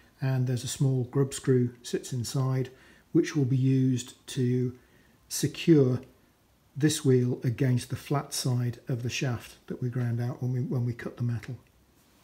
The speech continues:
A handy tip that I've used in a lot of places, uh, in some of these builds is I've bought some of these collars, which again are six millimeters inside,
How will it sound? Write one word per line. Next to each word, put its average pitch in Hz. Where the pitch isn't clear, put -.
A 147
handy 160
tip 147
that 131
I've 131
used 131
in 123
a 127
lot 151
of -
places, 135
uh, 123
in 131
some 135
of 123
these 123
builds 123
is 131
I've 135
bought 160
some 151
of 135
these 131
collars, 127
which 226
again 127
are 110
six -
millimeters 135
inside, 139